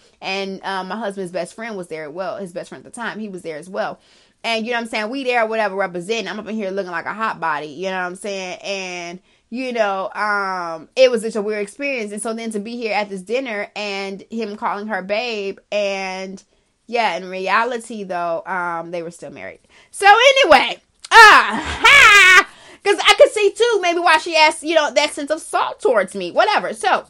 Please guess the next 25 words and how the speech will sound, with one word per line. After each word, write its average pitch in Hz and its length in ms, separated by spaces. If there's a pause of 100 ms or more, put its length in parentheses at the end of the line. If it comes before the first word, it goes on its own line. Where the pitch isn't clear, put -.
(720)
I 262 120
gave 233 220 (140)
you 427 80
all 370 160
my 269 200
backstory 233 540
because 359 460
of 233 80
the 214 80
fact 180 320
that 170 240 (320)
you 330 200
need 381 140
to 339 60
understand 285 460
that - 180
I 262 720
personally 269 520
am 196 140
a 247 40
step 403 280
parent. 170 420
You 254 200
feel 294 220
me? 285 160